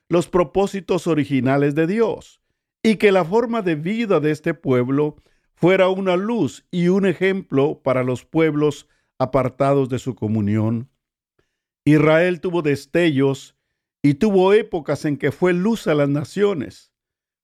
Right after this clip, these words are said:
pero luego cayeron también en desobediencia y dejaron de cumplir ese propósito.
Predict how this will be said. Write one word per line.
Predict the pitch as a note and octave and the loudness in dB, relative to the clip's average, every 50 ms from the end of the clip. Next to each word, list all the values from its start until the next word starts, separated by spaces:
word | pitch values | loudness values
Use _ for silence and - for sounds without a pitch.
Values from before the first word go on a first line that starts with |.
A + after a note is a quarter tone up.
| _ - | _ -2
pero | A#2 A2+ A#2+ B2 | 0 2 2 4
luego | C3 C#3+ D#3+ E3 D#3 D3+ D#3 C3+ | 4 4 2 2 0 -2 -4 -2
cayeron | - C#3+ C#3 C3+ D3 D#3+ D#3+ D3 D3 C#3 | -2 -2 0 2 2 2 2 2 0 -2
también | - C#3+ C3+ C3 C3 C3+ D3+ D#3 D#3 D#3 | -2 -2 -2 -2 0 0 0 0 2 0
en | D3 D3 C#3+ | 0 0 0
desobediencia | C3 C3+ B2 - - C3 B2 B2 A#2+ B2 C3 C#3+ D3 C3+ A#2+ A2 - - A2+ A2 G#2+ A#2+ C3+ - _ _ _ _ _ _ _ _ _ | 0 -2 -2 -2 -2 -2 0 0 0 2 2 2 2 2 0 -2 -6 -6 -6 -6 -6 -6 -8 -12 _ _ _ _ _ _ _ _ _
y | - D3 C#3+ | 2 2 4
dejaron | C3+ C#3+ B2 A2 C#3 D3 C#3+ C#3+ C#3 | 4 2 2 2 0 0 0 0 0
de | C3+ C3 C3 | -2 -2 -2
cumplir | - C3+ C3 A#2 - D#3+ E3+ D#3+ C3 | -2 -4 -4 -4 -4 -2 0 0 0
ese | A#2+ A2 - A#2+ A2 | 0 0 -2 -4 -4
propósito. | - B2 A#2+ A2 - C#3+ C#3+ A#2+ - A#2 G#2 - - - - _ | -2 -2 -4 -4 -2 -2 -4 -4 -4 -8 -12 -10 -10 -12 -12 _